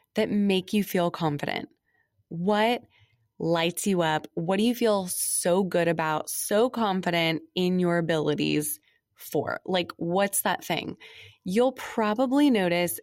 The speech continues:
these are things that people know you for. You're really good at them. You've done them for a long time. Maybe it's kind of part of your reputation, or maybe it's something about your personality that people always compliment. Maybe it's something about your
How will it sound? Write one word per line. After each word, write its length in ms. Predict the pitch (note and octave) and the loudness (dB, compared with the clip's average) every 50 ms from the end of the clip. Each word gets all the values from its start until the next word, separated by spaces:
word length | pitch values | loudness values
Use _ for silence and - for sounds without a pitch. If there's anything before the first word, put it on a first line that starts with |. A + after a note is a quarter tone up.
| - - | -12 -6
these 300 | E3+ F3+ F#3+ G3 G3 A#3+ | -2 0 0 0 0 0
are 120 | B3 B3 | 0 0
things 460 | A#3 B3 - G3 F#3 F#3 F#3 F#3 F3 | 0 -2 -2 -2 0 0 0 -2 -2
that 320 | - E3+ D#3+ D#3 D#3+ - - _ _ _ | -2 -2 -2 -2 -2 -4 -6 _ _ _
people 720 | - - F#3 F3+ - - G#3+ A3 A3 A3+ A3+ A#3 A#3 A3+ - _ _ _ | -4 -4 -4 -2 0 0 2 2 4 4 4 2 2 0 -4 _ _ _
know 360 | D#3+ D#3 D#3 D#3 D3 D3 D#3 | -4 -2 -2 0 0 2 0
you 220 | E3 D#3 - - | 0 0 -2 -4
for. 460 | D#3+ - - - - - - - A3 - _ _ _ _ _ _ _ - - - _ _ _ | -6 -8 -8 -6 -6 -6 -6 -8 -10 -12 _ _ _ _ _ _ _ -20 -20 -20 _ _ _
You're 180 | F#3+ G3 G3+ F#3+ | -2 -2 0 0
really 440 | F3 F#3 A3 A#3 A3+ G#3+ G#3+ G#3 | 0 2 2 4 4 4 4 2
good 240 | F3+ - F#3+ E3 - | 2 0 -2 -2 -2
at 140 | - F#3 - | -2 -4 -6
them. 380 | - - - - - G3+ - - | -8 -8 -8 -8 -8 -8 -8 -6
You've 260 | - F#3+ F#3 E3 E3 - | -2 -2 -2 -2 -2 -2
done 220 | F#3 F3 E3+ E3+ | -2 -2 0 0
them 180 | F#3 F#3+ G3 F#3 | 0 -2 -2 -2
for 160 | - G3+ G3 | -2 0 0
a 80 | F#3 | 0
long 440 | E3+ D#3+ D#3+ D3+ D3+ D#3 D#3 D3 D3 | 0 0 0 0 0 0 -2 -2 -4
time. 400 | - - - - - - - F#3 - - - - - - _ - | -6 -8 -8 -8 -8 -8 -8 -10 -10 -12 -18 -20 -20 -20 _ -4
Maybe 240 | F3+ F3 F3+ G#3+ A#3 | -2 2 2 4 4
it's 260 | A#3 A3 A3+ - - - - - - _ - _ | 4 2 0 -4 -8 -8 -14 -20 -20 _ -16 _
kind 200 | - - A3 A3 | -6 -2 0 0
of 140 | A3 G#3+ A3 | 0 0 -4
part 260 | - - - G3 F#3+ | -10 -6 -4 -2 -2
of 100 | G3+ F#3+ | 0 2
your 120 | G#3+ A3 G#3 | 2 2 2
reputation, 920 | G3+ F3+ F3+ - G3 F3+ - - - E3 E3 E3+ - - D#3 - - - | 2 0 0 -2 -2 -4 -4 -4 -6 -4 -2 -2 0 -2 -2 -2 -4 -4
or 320 | - - E3 E3 E3 E3 D#3+ - - - - - - - | -2 0 2 2 2 0 -2 -6 -12 -14 -16 -16 -12 -2
maybe 220 | - G#3+ A3+ B3 C4 | 0 2 4 4 2
it's 140 | B3 B3+ | 2 2
something 240 | - G#3+ G#3 G#3+ A3 | 2 2 4 4 4
about 280 | G#3+ G3+ G3 F#3+ - - | 4 2 2 0 0 0
your 120 | - F#3+ | -2 -4
personality 1040 | - - - F#3 E3+ - - G3+ G3 F#3+ E3+ E3 E3+ F3 F3 E3+ D#3+ D3+ D3+ - D3+ | -4 -6 -6 -6 -6 -2 -2 0 0 0 0 0 0 2 2 2 0 0 -2 -2 -4
that 160 | E3+ - - | -4 -6 -6
people 320 | - - F#3+ - G3+ - - | -8 -12 -6 -4 -4 -2 0
always 360 | - F#3 F3+ F#3 F#3+ F#3 - | 0 2 2 2 0 -2 -4
compliment. 720 | - - - F3+ F3 F3 E3 - F3+ E3 D3+ C3+ - - - | -8 -6 -2 -2 -2 -2 0 0 0 0 0 0 -4 -4 -2
Maybe 200 | E3 F#3 G#3 B3+ | 0 2 2 2
it's 180 | C#4+ C4 - - | 2 0 0 -2
something 240 | A#3+ A#3+ B3+ C4 | 0 2 2 2
about 240 | C4 C4 A#3+ A3+ - | 2 2 0 0 -2
your 360 | - G3+ G3 G3 F#3+ F#3+ F#3+ | -2 0 0 2 2 0 0